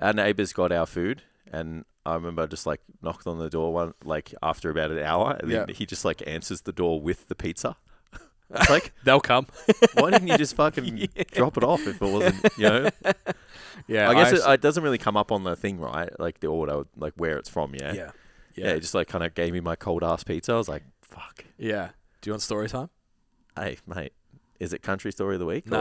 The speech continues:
Speaker 1: or, uh,
Speaker 2: different. So when we left Essendon,
Speaker 1: Yeah.
Speaker 2: moved out here, so we were having issues with the place we were living in, kept flooding.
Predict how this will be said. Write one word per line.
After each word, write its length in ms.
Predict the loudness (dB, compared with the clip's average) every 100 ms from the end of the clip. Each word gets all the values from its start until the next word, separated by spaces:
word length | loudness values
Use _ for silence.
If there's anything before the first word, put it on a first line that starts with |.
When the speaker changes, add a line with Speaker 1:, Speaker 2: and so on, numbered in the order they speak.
| -2
Speaker 1:
or, 40 |
uh, 140 | -4 -8 -10
Speaker 2:
different. 320 | -8 -8 -10 _ _ _ _
So 160 | -4
when 180 | -2 -2
we 540 | -2 -2 -2 -2 -4 -4
left 260 | -4 -2
Essendon, 420 | -2 -4 -6 -12 -14 _ _ _
Speaker 1:
Yeah. 160 | -12 -12 -8
Speaker 2:
moved 200 | -8 -4
out 140 | -4
here, 180 | -4 -8
so 140 | -8 -4
we 160 | -2
were 160 | 0 0
having 500 | 0 -2 -4 -8 -12
issues 560 | -10 -10 -8 -6 -6 -8
with 160 | -10
the 80 | -10
place 280 | -10 -10 -10
we 80 | -10
were 60 |
living 220 | -12 -12 -16
in, 100 | -12
kept 200 | -10 -8
flooding. 300 | -8 -8